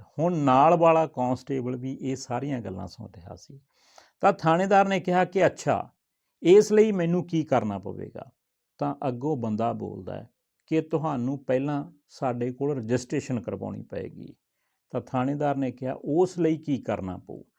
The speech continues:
ਤਾਂ ਬੰਦੇ ਨੇ ਕਿਹਾ ਕਿ ਉਸ ਲਈ ਸਾਨੂੰ ਸੱਤ ਸੌ ਨੜਿਨਵੇਂ ਰੁਪਈਏ ਦੇਣੇ ਪੈਣਗੇ। ਤਾਂ ਥਾਣੇਦਾਰ ਨੇ ਕਿਹਾ ਕਿ ਕੋਈ ਗੱਲ ਨਹੀਂ,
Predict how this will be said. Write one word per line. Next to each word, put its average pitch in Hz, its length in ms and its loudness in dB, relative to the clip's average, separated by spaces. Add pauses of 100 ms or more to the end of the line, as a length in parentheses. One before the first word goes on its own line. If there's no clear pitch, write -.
(180)
ਤਾਂ 131 140 0
ਬੰਦੇ 151 360 2
ਨੇ 170 140 -2
ਕਿਹਾ 131 260 -2
ਕਿ 143 180 -6
ਉਸ 135 260 -6
ਲਈ 127 160 -6
ਸਾਨੂੰ 113 500 -10 (680)
ਸੱਤ 147 400 0
ਸੌ 151 220 -4
ਨੜਿਨਵੇਂ 123 580 -4
ਰੁਪਈਏ 104 360 -8
ਦੇਣੇ 92 280 -12
ਪੈਣਗੇ। - 500 -16 (1300)
ਤਾਂ 131 120 0
ਥਾਣੇਦਾਰ 143 580 0
ਨੇ 127 120 -4
ਕਿਹਾ 120 240 -8
ਕਿ 127 220 -6
ਕੋਈ 143 300 0
ਗੱਲ 101 200 -4
ਨਹੀਂ, 101 180 -10